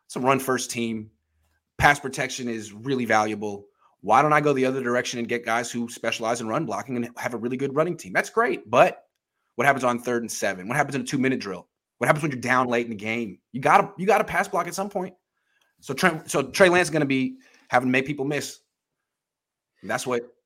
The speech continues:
the Colts asked Andrew Luck to do for a long time, and you saw it happen. So it's, it's, it's important. This is very important. This is the, this is the future of the franchise. Can they protect him?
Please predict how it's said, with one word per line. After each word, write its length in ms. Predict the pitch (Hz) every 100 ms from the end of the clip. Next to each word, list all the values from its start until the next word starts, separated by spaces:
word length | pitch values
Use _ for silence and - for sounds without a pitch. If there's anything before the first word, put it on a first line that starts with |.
| 117
the 80 |
Colts 300 | 135 151 175
asked 260 | 139 120 -
Andrew 260 | 131 123 127
Luck 160 | 165
to 60 | 147
do 160 | 107 107
for 140 | 107
a 40 | 104
long 180 | 101
time, 240 | 101 95 92
and 100 | 95
you 40 |
saw 160 | - 101
it 40 |
happen. 280 | 123 131 90
So 160 | - 98
it's, 160 | 110
it's, 200 | - 123 143
it's 100 | 147
important. 460 | 180 - 190 202 98
This 160 | 143 139
is 80 | 117
very 220 | 139 139
important. 360 | 120 120 - - -
This 140 | 127
is 80 | 139
the, 120 | 123 -
this 200 | 143 170
is 80 | 180
the 80 | 160
future 260 | 208 190
of 40 | 160
the 60 |
franchise. 440 | 147 156 147 147 139
Can 180 | - 147
they 60 |
protect 340 | 147 147 139
him? 60 | -